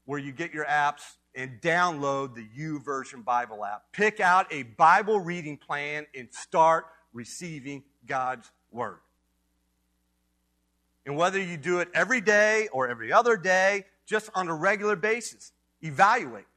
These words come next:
What am I being impacted and influenced most by? Is it God's Word or social media?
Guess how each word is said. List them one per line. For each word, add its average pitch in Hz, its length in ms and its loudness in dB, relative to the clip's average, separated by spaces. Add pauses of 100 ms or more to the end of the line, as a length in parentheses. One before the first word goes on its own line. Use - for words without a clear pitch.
(140)
What 185 260 4
am 269 140 2
I 220 100 4
being 202 380 -2
impacted 196 580 0
and 175 240 -8
influenced 156 560 -12
most 151 320 -10
by? 127 240 2 (300)
Is 147 160 -8
it 120 140 -8
God's 160 320 2
Word 240 360 2 (320)
or 160 220 -4 (580)
social 160 340 -6
media? 107 320 -14